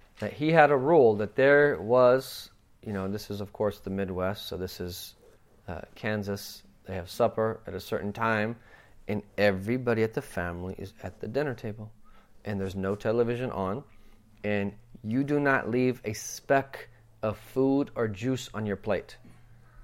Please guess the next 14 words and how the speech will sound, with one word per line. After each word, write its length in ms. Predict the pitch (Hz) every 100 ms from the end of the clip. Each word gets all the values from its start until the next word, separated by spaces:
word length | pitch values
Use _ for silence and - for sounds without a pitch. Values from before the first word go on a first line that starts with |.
| - -
He 180 | - 131
would 180 | 123 117
not 240 | 127 110
let 160 | 127 -
any 360 | 143 160 170 165 - -
of 120 | 120 117
his 160 | 127
children 380 | - 135 131 104
get 120 | 120
up 200 | 123 -
from 100 | 139
the 80 | 139
dinner 220 | 127 107
table 380 | 104 92 90 120